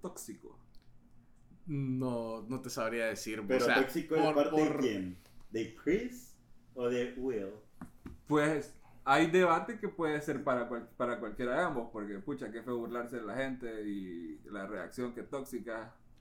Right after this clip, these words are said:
Speaker 3: Bueno, pero es que vos mismo lo dijiste, Chris es un comediante, pues. Yo le digo Chris, somos amigos cercanos.
Speaker 1: <laughs>
Speaker 3: Y ese man, pucha, en los medios de la, de la comedia, vos sabés que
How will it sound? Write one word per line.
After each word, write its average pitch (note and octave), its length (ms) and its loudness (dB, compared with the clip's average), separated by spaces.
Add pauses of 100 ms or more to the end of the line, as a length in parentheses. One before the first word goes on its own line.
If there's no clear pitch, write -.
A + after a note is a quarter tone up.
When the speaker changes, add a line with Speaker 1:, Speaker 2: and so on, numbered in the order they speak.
(180)
Speaker 3:
Bueno, G3+ 260 -2
pero D3+ 120 0
es D3 80 -4
que C#3 60 0
vos B2+ 120 0
mismo C3 200 0
lo F#2+ 120 0
dijiste, F#2+ 580 -4 (640)
Chris G#2 480 -4
es C#3+ 160 -4
un D3 100 0
comediante, - 680 -8
pues. - 180 -20
Yo A#2 80 -10
le A2+ 80 -4
digo G2 180 -4
Chris, G#2+ 240 -4
somos E2+ 240 -12
amigos E2+ 220 -10 (360)
cercanos. - 460 -6 (240)
Speaker 1:
<laughs> F3 160 -8 (520)
Speaker 3:
Y C3+ 200 6
ese C3 240 4
man, A#2+ 580 0
pucha, F3 300 -2
en A2 80 0
los A2 100 -2
medios A2 240 2
de A2 80 -2
la, A2+ 80 0 (260)
de A2+ 160 0
la G#2+ 60 -4
comedia, A#2 340 -2
vos C3 140 0
sabés - 320 -10
que - 240 -12